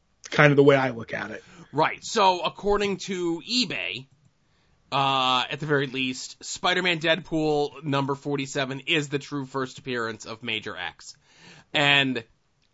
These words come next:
Speaker 2: I think there was no malicious intent in that.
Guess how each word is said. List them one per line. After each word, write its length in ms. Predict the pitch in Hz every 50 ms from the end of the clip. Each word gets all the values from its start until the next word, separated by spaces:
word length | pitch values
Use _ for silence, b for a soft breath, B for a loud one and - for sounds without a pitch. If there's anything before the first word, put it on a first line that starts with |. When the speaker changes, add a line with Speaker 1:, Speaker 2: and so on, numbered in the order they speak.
| _ _ -
Speaker 2:
I 140 | 165 165 160
think 800 | 139 - - - - - 175 185 214 233 247 247 - - - - _ _ _ _ _ _ _ _ _ _ _ _ _ -
there 200 | 135 147 165 165
was 360 | 147 139 151 160 165 156 156
no 160 | 185 185 180
malicious 440 | 175 180 180 175 175 190 170 175 175 147 - -
intent 560 | 170 170 165 156 - - - 165 175 180 -
in 220 | - 175 190 185 185
that. 460 | 190 190 196 214 233 - - -